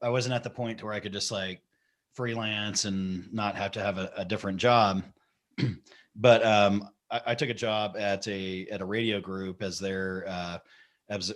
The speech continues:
as their web developer and stuff, and kinda, kinda through that, I, I met,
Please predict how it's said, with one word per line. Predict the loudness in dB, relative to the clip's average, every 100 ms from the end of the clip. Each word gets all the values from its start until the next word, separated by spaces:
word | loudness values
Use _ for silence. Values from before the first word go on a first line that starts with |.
| -6
as | -4
their | -4
web | 0 -2 -2
developer | -2 0 0 -2
and | -2
stuff, | -2 -2 -4 -4 -6
and | -4
kinda, | -2 -2 -4 -8 -20 -20 -20 _
kinda | 0 2
through | 4 6
that, | 8 6
I, | 4 2
I | 2
met, | 4 2 -2